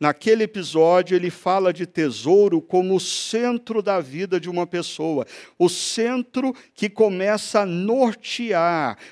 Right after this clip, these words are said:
orientar e consumir uma pessoa quando ele diz: "Pois onde estiver o seu tesouro, aí também estará o seu coração." Se o teu tesouro é titulação acadêmica,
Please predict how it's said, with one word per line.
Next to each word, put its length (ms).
orientar 1300
e 100
consumir 1080
uma 200
pessoa 480
quando 220
ele 220
diz: 440
"Pois 320
onde 300
estiver 760
o 120
seu 320
tesouro, 640
aí 260
também 440
estará 640
o 100
seu 260
coração." 640
Se 120
o 60
teu 260
tesouro 600
é 220
titulação 720
acadêmica, 840